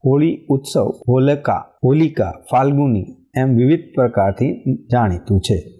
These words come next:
હોળી શબ્દ હોલિકા અથવા તો હોલકામાંથી આવ્યો છે.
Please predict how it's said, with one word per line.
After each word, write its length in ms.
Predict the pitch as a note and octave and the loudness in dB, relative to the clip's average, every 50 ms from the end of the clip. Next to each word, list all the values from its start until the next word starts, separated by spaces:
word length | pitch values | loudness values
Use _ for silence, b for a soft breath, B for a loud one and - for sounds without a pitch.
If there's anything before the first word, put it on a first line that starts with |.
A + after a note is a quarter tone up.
| - _ C#3+ | -8 _ 0
હોળી 300 | C3 C3+ C#3+ E3+ F3 D#3+ | 0 2 2 2 0 -2
શબ્દ 360 | - - C#3+ D#3+ D#3 A#2+ A2+ | -2 -2 -2 -2 0 0 0
હોલિકા 600 | A#2 - A#2 F#2 A#2+ B2+ C3+ D#3 D#3+ D#3+ E3+ F3 | 0 0 0 0 0 2 2 0 0 0 0 0
અથવા 380 | F3 - D3 - - D#3+ A#2 A2+ | 0 0 -2 -2 0 0 0 0
તો 420 | A#2 - A#2 B2+ D#3 D#3 B B B B B B B - | 0 -2 -2 -2 -2 -4 B B B B B B B -2
હોલકામાંથી 1160 | B2 C3 C3 C3 C3 - - - D#3 C3+ - - - - _ - A#2+ A2 G2 G2 - C3 - | 0 0 0 -2 -4 -6 -4 -2 0 0 -2 -4 -8 -12 _ -2 -2 0 -2 0 -2 -2 -2
આવ્યો 340 | - - A#2 F#2 E2+ F2+ F2+ | -2 -2 -4 -2 -2 -4 -6
છે. 280 | - - G#2 - - | -6 -6 -6 -6 -6